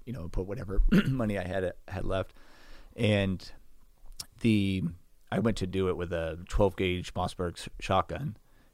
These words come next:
and put the two shells in because I wanted to make sure if something happened the first time that I, I would had another one ready to finish it. And what I had figured out is that I had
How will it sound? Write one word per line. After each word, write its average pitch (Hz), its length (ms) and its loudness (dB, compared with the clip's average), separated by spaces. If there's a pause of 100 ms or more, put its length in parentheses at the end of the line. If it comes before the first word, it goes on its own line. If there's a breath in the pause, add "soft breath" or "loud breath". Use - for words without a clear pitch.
and 87 380 -4
put - 240 8
the 90 400 0 (540)
two 139 180 2
shells 82 340 0
in 80 220 -8
because 87 240 -10
I 87 60 -2
wanted 87 160 -4
to 85 60 -8
make 82 140 -6
sure 87 180 -2
if 78 80 -8
something 90 260 -4
happened 82 320 -6
the - 40 -12
first 98 280 -2
time 78 220 -8
that 78 120 -6
I, 71 60 -8 (180)
I 85 100 -6
would 76 120 -8
had 87 180 -4
another 80 240 -6
one 78 140 -8
ready 78 240 -6
to 110 80 -10
finish 78 360 -8
it. 78 160 -10 (640 soft breath)
And 95 320 0
what 101 100 4
I 95 140 4
had 87 240 -2
figured 90 300 -2
out 95 200 2
is 87 120 -4
that 85 120 -2
I 92 120 2
had 82 200 -2